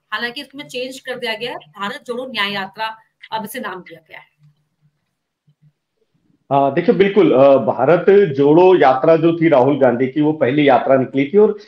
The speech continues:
Speaker 2: इस दूसरी यात्रा को इन्होंने भारत जोड़ो न्याय यात्रा नाम दिया है और आज उसका route map आ चुका है। तो अगर हम देखेंगे तो route मैप में इस बार,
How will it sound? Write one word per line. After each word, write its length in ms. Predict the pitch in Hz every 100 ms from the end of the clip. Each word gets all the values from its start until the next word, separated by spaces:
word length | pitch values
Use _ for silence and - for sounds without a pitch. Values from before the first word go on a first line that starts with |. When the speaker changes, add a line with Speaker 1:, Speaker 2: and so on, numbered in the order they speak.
| _
Speaker 2:
इस 200 | 190 160 131
दूसरी 400 | 139 190 208 175
यात्रा 380 | 143 - 170
को 180 | 170 180
इन्होंने 280 | 165 165 180
भारत 400 | 147 117 135 160
जोड़ो 300 | 131 156 180
न्याय 340 | 165 139 156
यात्रा 340 | 156 131 143 147
नाम 340 | 127 120 127
दिया 200 | 120 120
है 240 | 117 190 - - _ -
और 100 | 185
आज 180 | 180 180
उसका 220 | - 196
route 300 | 143 156 180
map 300 | 170 170 170
आ 220 | 131 139
चुका 300 | 139 113 131
है। 200 | 123 117 110 - _ _
तो 80 | 190
अगर 260 | 170 170 190
हम 180 | 190
देखेंगे 360 | 160 156 175 185
तो 140 | 196
route 260 | 156 156 160
मैप 260 | 165 170 165
में 160 | 180
इस 120 | 165 127
बार, 220 | 156 156